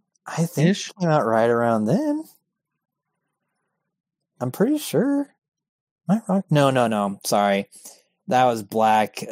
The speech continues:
Speaker 1: Panther, I believe, what came out in February, and then, like, Captain Marvel came out, like, March, April timeframe. Uh, but again, like,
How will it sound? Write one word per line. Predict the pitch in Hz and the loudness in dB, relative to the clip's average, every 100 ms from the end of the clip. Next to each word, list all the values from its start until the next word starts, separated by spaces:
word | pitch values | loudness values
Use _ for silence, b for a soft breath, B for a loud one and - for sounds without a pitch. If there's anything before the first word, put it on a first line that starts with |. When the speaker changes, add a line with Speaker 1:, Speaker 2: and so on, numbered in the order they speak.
| - | -16
Speaker 1:
Panther, | - 113 107 107 - 95 | -10 -4 -2 -4 -4 -4
I | 92 | -2
believe, | 95 95 92 92 87 | -4 -4 -4 -4 -6
what | 98 - | -8 -10
came | - 98 92 | -8 -6 -6
out | 92 82 | -6 -8
in | 90 | -10
February, | - 95 90 90 90 87 87 | -8 -6 -6 -6 -4 -4 -4
and | 90 | -4
then, | 95 | -4
like, | 90 85 - | -6 -10 -6
Captain | 104 95 90 | -6 -4 -6
Marvel | 90 92 98 85 | -4 -4 -4 -6
came | - 92 | -6 -6
out, | 90 92 | -6 -8
like, | 82 80 - _ b b b b b b b _ _ - 165 | -10 -10 -14 _ b b b b b b b _ _ -16 -8
March, | 175 87 - - | -4 -4 -4 -6
April | 87 85 - 85 | -8 -10 -8 -10
timeframe. | - 90 82 87 - - 80 78 82 - _ _ _ _ _ _ | -8 -8 -6 -8 -8 -6 -6 -8 -10 -16 _ _ _ _ _ _
Uh, | - 92 85 78 76 - _ _ _ - | -2 2 2 0 -2 -4 _ _ _ -8
but | 139 139 | 0 2
again, | 135 285 | 4 4
like, | 160 117 | 4 0